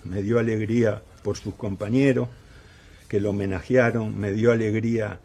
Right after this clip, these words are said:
por los con-, por el cuerpo técnico, me dio alegría por el pueblo argentino, eh, que tan necesitado de de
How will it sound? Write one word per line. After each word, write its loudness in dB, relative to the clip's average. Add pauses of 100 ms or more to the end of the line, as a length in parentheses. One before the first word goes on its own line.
(480)
por -2
los -4
con-, -6
por -6
el -4
cuerpo -2
técnico, 2
me -4
dio 0
alegría 0 (140)
por -2
el -4
pueblo 4
argentino, 0 (580)
eh, -6 (380)
que -10 (220)
tan 4
necesitado 0 (360)
de -2 (680)
de -4